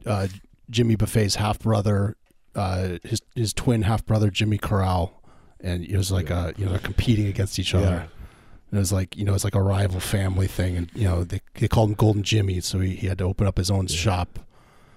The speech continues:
Speaker 1: And, uh,
Speaker 2: That's where
Speaker 1: you
Speaker 2: the
Speaker 1: know, I
Speaker 2: measles
Speaker 1: mean, the
Speaker 2: live.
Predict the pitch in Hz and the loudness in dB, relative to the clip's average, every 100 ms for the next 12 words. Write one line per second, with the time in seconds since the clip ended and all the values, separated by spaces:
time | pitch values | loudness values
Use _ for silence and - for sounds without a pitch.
0 | - _ - 98 92 85 85 80 78 - | -20 _ -10 -4 -2 -2 -2 -2 -6 -12
1 | - - - - - 95 101 110 98 95 | -20 -20 -20 -20 -14 -4 -2 0 0 2
2 | 117 101 101 107 117 85 - | 2 2 2 4 2 2 -4